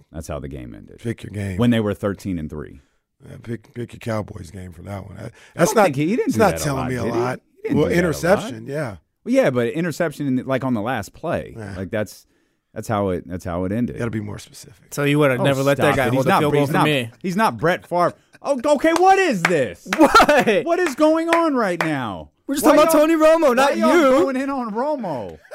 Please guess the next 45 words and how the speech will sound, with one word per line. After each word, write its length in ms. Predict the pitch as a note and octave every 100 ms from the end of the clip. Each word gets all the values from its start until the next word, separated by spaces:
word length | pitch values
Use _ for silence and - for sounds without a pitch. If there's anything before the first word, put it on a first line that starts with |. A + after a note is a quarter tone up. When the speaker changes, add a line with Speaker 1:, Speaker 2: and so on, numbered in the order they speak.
| - - -
Speaker 1:
Romo 240 | C#4+ E4 E4+
ain't 80 | D#4
never 260 | C#4 A3
nobody. 720 | G3 G3+ G#3 G#3 A3 G4+ F#4+ - -
Speaker 2:
<laughs> 120 | -
Actually, 480 | E3 E3 - C#3 C3
I, 120 | - F3
Speaker 1:
That 300 | G3 A3 D4+
Speaker 2:
I 40 |
was 160 | G#3 C4+
Speaker 1:
Romo 220 | C4 A#3+
Speaker 2:
fine 80 | D3
Speaker 1:
field 180 | C4+ C4+
Speaker 2:
with 20 |
Speaker 1:
goal, 100 | A#3
that 140 | G#3+
Speaker 2:
Romo. 40 | C#4+
Speaker 1:
wasn't 180 | A#3+ G#3
even 180 | G3 F3+
his 180 | F#3+ -
fault. 300 | G#3 F3+ D3
That 140 | G3
was 100 | G#3
punk 280 | C#3+ G3+ F#3
ass 120 | F#3
Parcells' 520 | E3+ C#3+ - E3+ D3 -
fault. 320 | C3+ F2+ - _ _
They 120 | D3+
played 320 | F#3 A3 A3 F3
for 60 |
goal 180 | D#3+ D#3+
the 100 | B2+
whole 200 | B2+ F#3
time 440 | E3 F#3+ E3+ D3 - _
when 100 | B2
they 120 | C3+ B2+
could 200 | - F3
have 80 | C#3+
just 320 | D3 D3 - _ _ _ - - _ -
tush 220 | A3+ A3
pushed 320 | - A#3 A3
into 200 | G3+ G3+
the 180 | G3+ G3
end 140 | F3+ C#3+
zone. 380 | B2 G#2+ G2